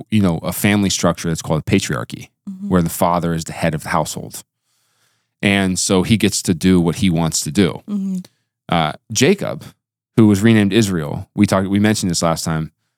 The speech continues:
Speaker 1: This is the last chapter was the first time that they're, they're spoken of, like, as a nation,
Speaker 2: Mm-hmm.
Speaker 1: right? 'Cause it says so, an outrageous thing that does not happen
Speaker 2: In Israel.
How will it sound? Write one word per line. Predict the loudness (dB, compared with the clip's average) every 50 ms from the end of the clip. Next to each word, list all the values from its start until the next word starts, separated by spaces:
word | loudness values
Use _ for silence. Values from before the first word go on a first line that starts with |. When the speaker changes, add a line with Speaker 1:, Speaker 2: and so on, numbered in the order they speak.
| _
Speaker 1:
This | 0 2 2 2
is | 0 -4 -4 -6 -8
the | -10 -10 -8 -2 0 2 2
last | 2 2 2 0 -2 -2
chapter | -2 -2 0 0 -2 -2 -4 -4
was | -2 -4
the | -6 -4
first | -2 -2 -2 -2 0
time | -2 -2 0 -2
that | -2 -2 -2
they're, | -2 -2 -2 -2 -6 -10 _
they're | -2 -2 -2
spoken | -2 0 0 0 0 0 0 -2
of, | -2 -2 -2 -2
like, | -4 -6 -4 -6
as | -6 -6 -4 -4
a | -6
nation, | -6 -4 -4 -4 -4 -4 -6 -8 -12 -8 -8
Speaker 2:
Mm-hmm. | -6 -4 -4 -4 -2 -2
Speaker 1:
right? | 0 0 0 -2 -4 -8 _ -2
'Cause | 0 0 0
it | 0 -2
says | 0 0 0 0 0 -2 -6 -8 -10 -14 _ _ _
so, | -6 -4 -4 -4 -4 -4
an | -2 -2
outrageous | 0 0 0 0 0 0 0 0 -2 -2
thing | -2 -2 -2
that | -4 -4 -2
does | -2 -2 -2 -2
not | -4 -6 -4
happen | -4 -4 -4 -4 -4 -6 -6 -8 -8 -4 -2
Speaker 2:
In | -2 -2 -2 -4 -6
Israel. | -6 -6 -6 -6 -6 -4 -2 -2 0